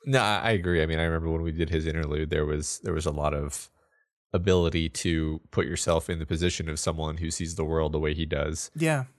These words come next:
Speaker 2: yeah.
Speaker 1: And, and he has taken all of that. I mean, for, for me, I feel like he's taken all of that goodwill and squandered it, like, three or four times over.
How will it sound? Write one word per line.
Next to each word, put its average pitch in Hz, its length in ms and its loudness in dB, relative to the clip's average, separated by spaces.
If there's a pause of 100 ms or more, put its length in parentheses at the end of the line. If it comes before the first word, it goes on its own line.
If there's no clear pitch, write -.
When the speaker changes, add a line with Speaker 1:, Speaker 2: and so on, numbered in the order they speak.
Speaker 2:
yeah. 85 200 2
Speaker 1:
And, 76 540 -4
and 82 160 0
he 87 160 -2
has 82 180 0
taken 87 340 0
all 80 200 0
of 78 160 -6
that. 78 340 2
I 92 40 -8
mean, 85 100 -2
for, - 180 -12
for 98 140 -2
me, 113 180 4
I 95 60 4
feel 92 160 4
like 82 120 2
he's - 120 -10
taken 85 240 0
all 78 120 -2
of 78 60 -2
that 78 120 0
goodwill 76 360 0
and 76 100 -6
squandered 76 460 -4
it, - 180 -4
like, 80 220 -6
three 80 200 -2
or 76 40 0
four 78 200 -2
times 78 280 -2
over. 76 400 0